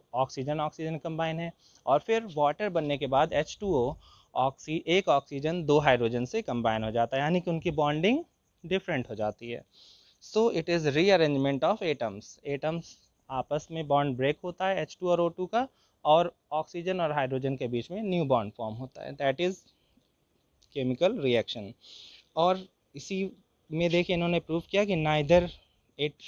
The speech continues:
neither created nor destroyed, यानी मास के बारे में आप ये जानते हैं कि मास को हम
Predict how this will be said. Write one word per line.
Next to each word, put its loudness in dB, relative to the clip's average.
neither 4
created -2
nor 2
destroyed, 0
यानी 0
मास 0
के -8
बारे 2
में -4
आप -2
ये -4
जानते -6
हैं -4
कि -2
मास -2
को -6
हम 4